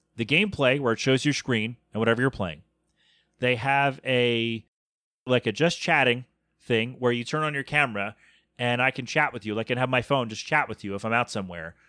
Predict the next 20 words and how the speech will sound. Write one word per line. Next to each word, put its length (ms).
or 160
just 200
sitting 200
in 60
my 100
house 460
doing 200
a 40
video 300
stream 360
or 40
whatever. 420
Why 240
would 120
I 100
do 160
that? 280
I 140
don't 140
know. 200